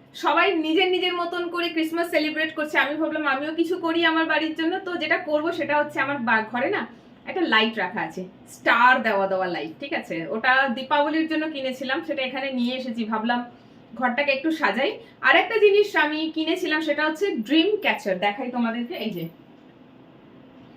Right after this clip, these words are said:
এই যে, এটা নিয়ে আর আলাদা করে আমার বলার কিছু নেই।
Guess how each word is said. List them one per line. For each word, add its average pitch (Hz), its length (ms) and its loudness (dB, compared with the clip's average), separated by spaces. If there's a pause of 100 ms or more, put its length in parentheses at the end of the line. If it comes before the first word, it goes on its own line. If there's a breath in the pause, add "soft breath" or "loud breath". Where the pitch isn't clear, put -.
(800)
এই 247 120 -4
যে, 208 120 -4 (2000)
এটা 330 220 8
নিয়ে 349 260 4
আর 349 80 6
আলাদা 277 380 6
করে 320 200 2
আমার 311 220 2
বলার 247 300 4
কিছু 294 280 -4
নেই। 277 260 -4